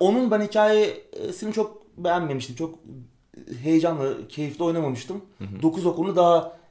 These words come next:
Speaker 1: başarılıydı bana sorarsan. On bir de eğlenceli olmuş, keyifli olmuş zaman zaman.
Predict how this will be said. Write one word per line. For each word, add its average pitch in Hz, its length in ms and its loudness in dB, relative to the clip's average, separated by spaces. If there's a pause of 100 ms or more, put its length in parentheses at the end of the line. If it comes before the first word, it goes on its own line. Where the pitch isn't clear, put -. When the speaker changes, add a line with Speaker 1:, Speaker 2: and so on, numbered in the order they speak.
Speaker 1:
başarılıydı 123 760 -4 (680)
bana 120 200 -6
sorarsan. 120 600 -6 (340)
On 214 260 2
bir 220 160 -4
de 233 120 4
eğlenceli 226 400 2
olmuş, 160 240 0
keyifli 175 320 -2
olmuş 151 180 0
zaman 143 280 0
zaman. 151 280 -4